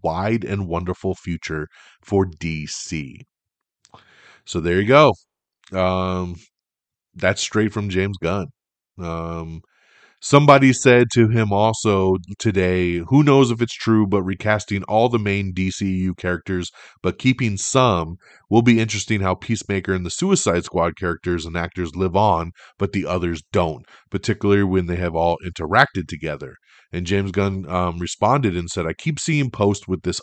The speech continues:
untrue theory. We're not recasting everyone except the Suicide Squad." So, um, who knows? <laughs> Who knows where that one's gonna take us? But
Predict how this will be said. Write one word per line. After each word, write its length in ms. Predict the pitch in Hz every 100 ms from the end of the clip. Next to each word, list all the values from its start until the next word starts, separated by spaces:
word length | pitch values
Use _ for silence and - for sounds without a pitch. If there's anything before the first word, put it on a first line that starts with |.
| -
untrue 480 | 110 104 - 101 95
theory. 480 | 90 90 82 82 - - -
We're 100 | 92
not 260 | 98 110 113
recasting 640 | 127 - 107 104 - 101
everyone 480 | 76 90 92 85 87
except 380 | 82 - 87 -
the 80 | 90
Suicide 580 | - 80 76 71 73 -
Squad." 380 | - 65 71 - _ _ _ _ _ _ _
So, 500 | - - 87 80 78 _ _ _ _ -
um, 500 | 90 87 87 82 - _ -
who 140 | 117
knows? 400 | 113 92 78 - _ _ -
<laughs> 460 | - 127 - -
Who 140 | 139 120
knows 400 | 98 73 82 - - - - - -
where 380 | 95 92 92 -
that 220 | 87 78 82
one's 200 | 82 80
gonna 220 | 80 78
take 320 | - 71 -
us? 240 | 65 - -
But 240 | 85 82